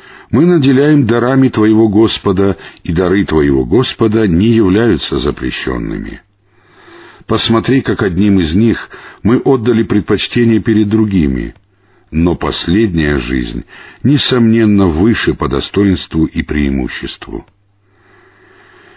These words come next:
Не поклоняйся наряду с Аллахом никакому другому богу, а не то сядешь униженным и покинутым. Твой Господь предписал вам не поклоняться никому, кроме Него,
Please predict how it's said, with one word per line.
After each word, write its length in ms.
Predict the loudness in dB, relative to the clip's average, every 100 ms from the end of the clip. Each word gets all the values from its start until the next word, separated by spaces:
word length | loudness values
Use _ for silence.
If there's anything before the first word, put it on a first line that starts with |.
| _
Не 200 | -2 -2
поклоняйся 680 | 0 0 2 2 2 2 2
наряду 380 | 2 2 2 2
с 120 | 2
Аллахом 520 | 2 2 2 0 0 0
никакому 560 | 0 -2 0 2 2
другому 520 | 2 0 2 2 2
богу, 520 | 0 0 -2 -2 -6 -6 -20 -20 -12
а 120 | -4
не 140 | -2 -2
то 180 | 0 0
сядешь 480 | 2 0 0 -2 -2
униженным 720 | -2 2 0 2 0 2 -2 -4
и 80 | -8
покинутым. 800 | -6 -6 -4 -6 -6 -8 -10 -10 _ _ _ _ _ _ _ _ _ _ _ _ -20 -20 -20 -20 -20 -2
Твой 260 | 2 4
Господь 540 | 4 0 0 0 0 0
предписал 680 | -2 0 -2 0 0 2
вам 280 | 2 2 2
не 80 | 2
поклоняться 720 | 0 -2 0 2 0 -2 -2
никому, 380 | 0 2 2 2
кроме 300 | 2 2 2
Него, 420 | 2 2 2 0